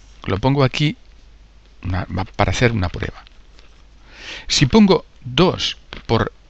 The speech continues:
abro un paréntesis, cinco más cuatro, ya sabéis que esto es igual a dos, primero hay que hacer la suma, que son nueve, y dos por nueve es dieciocho.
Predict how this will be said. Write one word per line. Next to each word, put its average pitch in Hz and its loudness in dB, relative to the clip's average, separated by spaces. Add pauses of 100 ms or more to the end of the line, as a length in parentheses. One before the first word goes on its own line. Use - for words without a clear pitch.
(760)
abro 110 -2
un 110 0
paréntesis, - -2
cinco 170 2
más 98 0
cuatro, 113 -2 (1120)
ya 151 6
sabéis 170 4 (480)
que - 2
esto 131 0
es 131 -2
igual 131 4
a 95 2
dos, 165 0 (100)
primero 117 0
hay 120 2
que 113 -2
hacer 139 0
la 90 -2
suma, 147 0 (160)
que 107 -12
son 110 -6
nueve, 131 0
y 117 -6
dos 104 -8
por 127 -4
nueve 113 0
es 143 -2
dieciocho. 90 -6